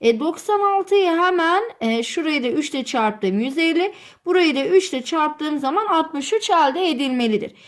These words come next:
Hemen bakalım. E, doksan altıyı altmışa böldüğüm zaman bir,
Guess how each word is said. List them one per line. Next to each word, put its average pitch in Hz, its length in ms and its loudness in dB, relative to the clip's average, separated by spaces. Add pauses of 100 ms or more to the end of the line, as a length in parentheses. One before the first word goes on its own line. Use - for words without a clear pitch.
(160)
Hemen 440 580 2
bakalım. - 340 -2
E, 220 180 -6
doksan 359 400 -2
altıyı 381 440 2
altmışa 330 540 0
böldüğüm 240 440 2
zaman 196 480 0
bir, 226 480 4